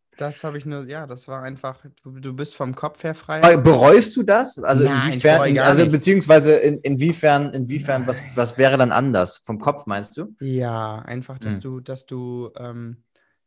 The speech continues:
Speaker 1: komplett raus bist. Nicht dich wieder, ich sag mal,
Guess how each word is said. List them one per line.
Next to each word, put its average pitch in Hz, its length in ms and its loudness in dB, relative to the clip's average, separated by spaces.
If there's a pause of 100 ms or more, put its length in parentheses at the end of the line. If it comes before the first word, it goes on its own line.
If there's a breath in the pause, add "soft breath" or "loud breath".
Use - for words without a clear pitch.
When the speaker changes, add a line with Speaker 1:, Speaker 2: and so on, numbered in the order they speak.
(1200)
Speaker 1:
komplett 139 640 -8
raus 113 300 -10
bist. - 440 -20 (300)
Nicht 143 340 -14
dich 131 160 -18
wieder, 127 460 -12 (600)
ich 135 140 -20
sag 123 180 -16
mal, 117 540 -16